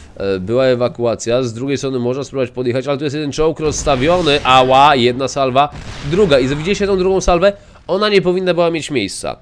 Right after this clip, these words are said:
Nie miałaby miejsca, gdyby nie ulepszenie, więc dwie salwy dało się zarzucić, jeden Helion zniszczony, nie wiem, czy tą drugą salwą, chyba pierwszą udało się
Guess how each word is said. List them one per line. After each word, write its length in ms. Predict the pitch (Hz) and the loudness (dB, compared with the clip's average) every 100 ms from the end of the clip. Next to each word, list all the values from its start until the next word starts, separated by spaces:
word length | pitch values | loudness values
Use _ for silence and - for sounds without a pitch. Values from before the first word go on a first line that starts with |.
| _ | _
Nie 220 | - 135 156 | -4 -2 2
miałaby 480 | 165 196 180 147 | 4 6 4 2
miejsca, 420 | 147 131 - 143 143 | -2 -4 -4 -4 -4
gdyby 640 | 120 107 135 156 127 156 | -6 -6 -4 -2 -4 -2
nie 200 | 127 131 | -2 -2
ulepszenie, 560 | 143 143 - 139 107 | 0 -2 -2 -4 -2
więc 260 | 110 131 120 | -2 -2 -4
dwie 180 | 120 151 | -6 -4
salwy 300 | 156 143 131 | -2 -4 -2
dało 220 | 131 127 | -2 -2
się 200 | 127 120 - - - | -4 -8 -8 -20 -16
zarzucić, 500 | - 120 131 131 131 | -4 -2 -2 -6 -8
jeden 480 | 120 127 127 123 120 120 _ | -2 0 2 0 -2 -6 _
Helion 380 | - 113 120 117 | -12 -6 -4 -4
zniszczony, 460 | 101 110 - 135 127 | -6 -10 -8 -8 -4
nie 80 | 120 | -4
wiem, 80 | |
czy 140 | - 95 | -4 -8
tą 160 | 98 | -8
drugą 220 | 107 156 143 | -8 -8 -6
salwą, 240 | 143 139 | -6 -6
chyba 160 | 196 185 | -6 -4
pierwszą 400 | 160 156 - 104 | -2 -2 -4 -4
udało 280 | 104 101 | -2 -2
się 200 | 92 95 | -4 -8